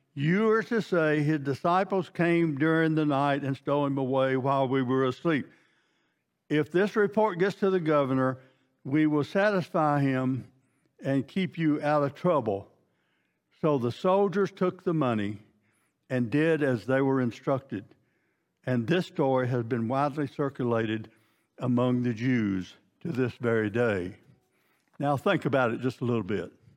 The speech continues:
Just think about it. That's the lamest story that I believe I've ever heard. First of all, think about the guards. How many guards were there?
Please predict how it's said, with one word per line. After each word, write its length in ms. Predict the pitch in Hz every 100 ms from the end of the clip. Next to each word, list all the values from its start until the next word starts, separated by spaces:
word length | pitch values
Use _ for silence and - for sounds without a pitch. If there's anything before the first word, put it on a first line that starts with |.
| _ _ _ _ _ _ _
Just 300 | 143 185 -
think 220 | 170 151
about 340 | 135 117 95 92
it. 80 | - _ _ _ _ _ _ _ _ _ _ _ _ _ _
That's 300 | 170 202 -
the 180 | 143 120
lamest 680 | 110 147 190 190 185 160 - - _ _
story 580 | _ 170 143 113 110 110 - _ _ _ _
that 140 | 143
I 140 | 147 151
believe 640 | 127 151 165 156 147 143 - _ _ -
I've 160 | 123
ever 240 | 139 139 139
heard. 420 | 135 113 98 90 - - - - _ _ _ _ _ _ _ _
First 300 | - 202 -
of 80 | 151
all, 480 | 127 123 127 147 - _ _ _ _ _
think 180 | - 220
about 280 | 185 208 196
the 60 | 175
guards. 540 | 175 160 127 101 - - _
How 120 | -
many 220 | 220 233 202
guards 380 | 185 170 135
were 220 | 123 123 107
there? 220 | 90